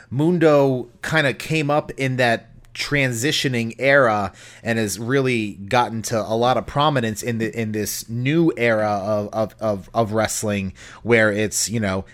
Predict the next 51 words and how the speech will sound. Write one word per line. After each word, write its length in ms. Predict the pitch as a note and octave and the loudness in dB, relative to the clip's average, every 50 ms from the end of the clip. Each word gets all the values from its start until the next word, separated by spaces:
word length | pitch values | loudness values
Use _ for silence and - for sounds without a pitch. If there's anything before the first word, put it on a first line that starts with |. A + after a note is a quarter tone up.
| - | -6
it's 200 | - G#2+ G2+ - | -6 -4 -4 0
not 240 | B2+ C3 B2 A#2+ A#2 | 0 2 2 2 0
the 160 | - A#2+ A#2+ | 0 2 4
old, 440 | B2 A#2+ A#2+ A#2 A#2 A#2 A#2 G#2 - - - - - - - | 4 6 6 6 6 4 2 0 -4 -8 -16 -20 -20 -10 -4
um, 480 | G2+ G2+ G2 G2 F#2+ F#2+ F#2+ F2 E2 - - - _ | -2 0 0 0 0 -2 -4 -6 -8 -12 -18 -20 _
feed 720 | - - - - - C#3 C3 A#2+ A#2+ A#2 A#2 A2 G#2 G2 F2+ - _ _ - | -20 -20 -20 -6 -2 0 0 2 2 0 0 -2 -4 -8 -12 -16 _ _ -10
comeback 540 | - - C#3 B2 A#2 A2 A#2 A2 G#2 F#2+ - | -4 -2 -2 -2 0 0 2 2 0 0 -2
sort 280 | - - - B2+ A2 G#2+ | -4 -2 -2 -2 -2 -2
of 80 | G2 | -4
thing, 340 | - - A#2+ A2 G#2 G2+ G2 | -4 -2 -2 -2 -2 -2 -4
bump 280 | F2+ - A#2 A2+ G#2 - | -2 0 -2 -2 -2 -6
feed, 320 | - - A#2 A2+ A2 G2+ | -8 -6 -4 -2 -2 -2
whatever 380 | G#2 A2 A#2 A2+ A2+ A2 A2 G#2 | -2 0 2 2 2 2 0 0
they, 100 | G#2 G2+ | -2 -4
they, 300 | - G2+ G2 G2+ G2 - | -6 -6 -6 -6 -6 -8
they 180 | - F#2+ G#2 | -6 -6 -6
were 80 | G2+ F#2+ | -6 -6
calling 360 | - - C3+ C3 C3 B2 G#2+ | -6 -2 -2 0 0 0 -2
it. 120 | G#2 G#2 | -2 -4
It's, 160 | G#2 G#2 - F#2 | -4 -6 -6 -10
it's 160 | G2+ G2+ - | -10 -10 -8
a 60 | G#2+ | -6
lot 260 | G#2+ A2+ A2+ A2+ A2+ | -4 -2 -2 0 0
of, 320 | A2+ A2 A2 G#2 F2+ - - - - - - - - - | 0 0 -2 -2 -4 -10 -16 -20 -20 -20 -20 -20 -18 -8
you 100 | A#2+ B2 | -6 -2
know, 180 | A#2 A2 G#2 G2+ | -2 0 -2 -2
figuring 380 | - - D3+ C#3 C3 C#3 C3+ | -2 -2 -2 0 0 2 2
out 100 | B2+ B2 | 0 0
what 100 | A#2 A#2+ | 0 -4
the 40 | G#2+ | -6
crowd 340 | - - C3+ B2 A#2+ A#2 G2+ | -4 0 2 2 2 2 0
wants, 340 | A#2+ C3+ C#3+ C3+ A#2+ A2+ - | 0 0 0 0 -2 -2 -4
and 40 | G#2+ | -8
the 60 | A2+ | -8
crowd 300 | - - B2+ A#2+ A#2+ A2 | -6 -4 -2 -2 0 -2
wants 280 | A2 A2+ A#2+ A#2 A2+ - | -2 -2 -4 -4 -4 -6
is 120 | A2 G2 | -8 -8
a 40 | G#2+ | -4
bunch 280 | F2+ A#2 A#2+ A2+ - A2 | -4 -2 -2 -2 -2 -4
of, 260 | G2+ F#2+ F#2 F2+ E2+ | -2 -2 -4 -4 -6
of 180 | E2+ G2+ F#2 | -6 -8 -8
flippy 320 | - - - D#3 D3+ B2+ A2 | -6 0 0 0 0 0 -2
shit 300 | - - - A2+ A2 G2+ | -2 -2 -2 -2 -2 -2
and 100 | A2 A2 | -2 -2
then 80 | A2 A2 | -2 -2
a 40 | G#2+ | -4
stare 300 | - - C#3 C3+ C3+ A#2+ | -2 2 4 4 4 4
down 200 | G#2+ G2+ F#2 F2+ | 2 0 0 -2
at 140 | F2 D#2+ | -4 -6
the 160 | - F2+ F2 E2+ | -6 -8 -6 -6
end, 300 | E2 E2 D#2+ D2+ - | -6 -8 -10 -12 -14